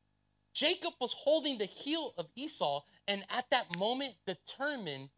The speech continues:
his identity. 'Cause right away, Jacob was called heel grabber. Right away, his mom looked at that and identified him. Heel grabber. Have you ever been identified by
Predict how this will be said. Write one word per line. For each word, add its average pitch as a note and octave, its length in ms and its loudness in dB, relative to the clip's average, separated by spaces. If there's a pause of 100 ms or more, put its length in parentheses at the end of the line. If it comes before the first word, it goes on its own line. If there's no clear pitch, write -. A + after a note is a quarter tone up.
(480)
his D#3 580 -6 (180)
identity. A#2 440 -12 (1800)
'Cause D#3 160 -4
right G3+ 220 2
away, G3+ 400 0 (1000)
Jacob F#3 320 -4
was F3+ 100 -10
called E3 220 -2 (140)
heel A#3+ 200 -4
grabber. A#2 300 -8 (960)
Right A#3 160 8
away, A#3 240 2
his G3 200 -2
mom G3 340 0
looked G3+ 240 -2
at A3+ 120 -2
that B3 280 2 (400)
and D3 80 -10
identified C3 680 -6
him. A2+ 100 -20 (920)
Heel D3+ 140 -4
grabber. G#2 240 -12 (2500)
Have C#4+ 120 4
you F4 80 -2
ever G4 180 -2
been C#4+ 160 -2
identified F#3 640 -2
by C3+ 140 0